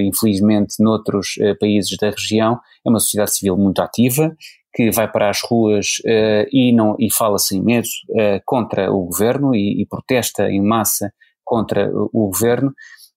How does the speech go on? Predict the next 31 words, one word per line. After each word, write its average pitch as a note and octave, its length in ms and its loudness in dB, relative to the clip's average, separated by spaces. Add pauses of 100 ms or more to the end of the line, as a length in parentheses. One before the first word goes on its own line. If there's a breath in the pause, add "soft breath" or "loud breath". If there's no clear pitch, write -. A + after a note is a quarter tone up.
(140)
e, C#3 480 2
e, - 40 0
portanto, B2 760 0
e, A#2+ 80 0
portanto, - 280 -2
sim, C#3 380 2
eh, G2 460 -2 (520)
há A2 120 0
aqui B2 240 -2
um A#2+ 80 4
problema A#2+ 640 2 (120)
político, A#2+ 800 0
ah, A#2 320 -2
que, A2+ 240 0
que A#2 140 0
concorre A#2 640 0
ou G#2+ 160 -2
que - 140 -20
corre A#2 400 0
em B2+ 120 2
paralelo G#2+ 540 2
com A2 320 0 (340 loud breath)
o G#2 240 0
problema G2+ 680 2 (100)
militar G#2 600 2 (120)
e A2 380 4 (120)
de G#2 100 0
uma G#2+ 160 4
nação G#2+ 360 0
ferida C#3+ 420 0
que - 120 -20